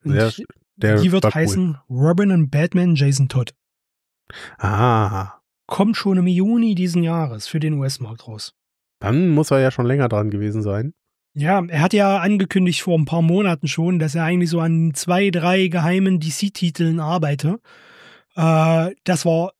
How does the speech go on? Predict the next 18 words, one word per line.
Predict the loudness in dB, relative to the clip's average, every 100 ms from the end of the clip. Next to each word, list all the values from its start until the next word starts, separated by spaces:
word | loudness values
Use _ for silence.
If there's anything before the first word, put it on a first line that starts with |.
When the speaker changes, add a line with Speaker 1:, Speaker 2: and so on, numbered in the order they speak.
| _
Speaker 1:
unter | 0 2
anderem | 2 0 0 0
der, | 0 0 -2 -4
dann | 0 0
sehr | 2 2
wahrscheinlich, | 2 2 0 2 2 0 0 -4 -4
ähm, | -2 0 2 2 0 -2 -2
Absolute | -2 0 -2 0
Flash. | -2 -2 -8 _ _ _ _ _ _ 0
Speaker 2:
Ja, | 0 0 _ _ -6
ja. |
Speaker 1:
Darüber | -2 0 2 2
rede | 0
ich | 0
nachher | 0 0
noch. | 0 -4 -12 _ -20 -20 -20 _
Und | 0 2 4 4 0 -4 -14 _ _ _ _
ja, | -4 -4